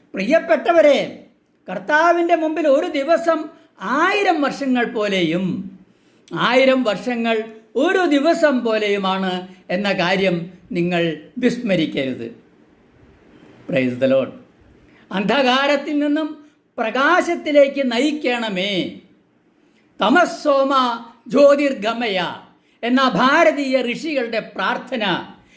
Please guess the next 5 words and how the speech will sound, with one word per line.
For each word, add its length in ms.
ഇന്നും 440
നാം 480
ആവർത്തിക്കുന്നു. 680
അന്ധകാരം 720
ശൂന്യതയെയും 960